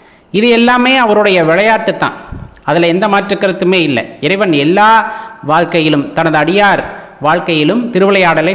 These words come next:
நிகழ்த்துகிறார். காரணம் இருக்கிறது அல்லவா? நம்முடைய பக்தி உண்மையானது என்று உலகறிய செய்ய வேண்டும் என்றால், சிறு திருவிளையாடல்கள் நம் வாழ்க்கையிலே நடக்கத்தான் செய்யும். இந்த வாழ்க்கை அப்படிங்கிறது பார்த்தீங்கன்னா,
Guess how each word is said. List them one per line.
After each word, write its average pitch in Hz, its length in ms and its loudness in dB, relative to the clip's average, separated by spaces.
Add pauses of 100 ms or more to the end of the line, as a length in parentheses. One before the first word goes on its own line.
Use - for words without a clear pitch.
நிகழ்த்துகிறார். 156 580 0 (160)
காரணம் 214 440 0
இருக்கிறது 147 360 0
அல்லவா? 135 240 0 (380)
நம்முடைய 160 500 0
பக்தி 196 340 -2 (220)
உண்மையானது 202 520 0
என்று 180 200 -2
உலகறிய 196 420 0
செய்ய 170 240 -2
வேண்டும் 160 340 0
என்றால், 151 300 0 (300)
சிறு 202 260 2 (500)
திருவிளையாடல்கள் 208 840 2
நம் 156 160 2
வாழ்க்கையிலே 180 520 0
நடக்கத்தான் 151 680 -2
செய்யும். 104 300 -8 (1080)
இந்த 156 140 0 (100)
வாழ்க்கை 285 380 2
அப்படிங்கிறது 208 500 -2
பார்த்தீங்கன்னா, 180 540 0